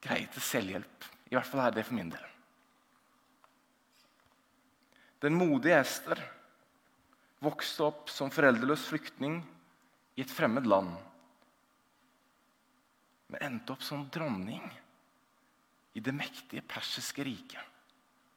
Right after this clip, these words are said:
Den jødiske jenta ble husket for å redde folket sitt fra utryddelse. Den jødiske Purim-festen har sitt opphav i fortellingen om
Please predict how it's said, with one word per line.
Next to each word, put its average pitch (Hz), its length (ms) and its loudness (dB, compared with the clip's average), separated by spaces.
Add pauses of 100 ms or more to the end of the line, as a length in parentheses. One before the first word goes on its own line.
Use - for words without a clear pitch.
(1500)
Den 131 160 -2
jødiske 120 560 0
jenta 95 420 0 (800)
ble 139 80 -2
husket 139 240 -4
for 147 160 2
å 147 60 4
redde 135 180 2
folket 127 400 -6
sitt 156 160 -6
fra - 160 -4
utryddelse. 110 600 -6 (1600)
Den 139 140 4
jødiske 131 420 6
Purim-festen 139 1040 0
har 127 100 -2
sitt 127 160 -8
opphav 139 380 4
i 117 80 -6
fortellingen 120 560 -4
om 95 100 -8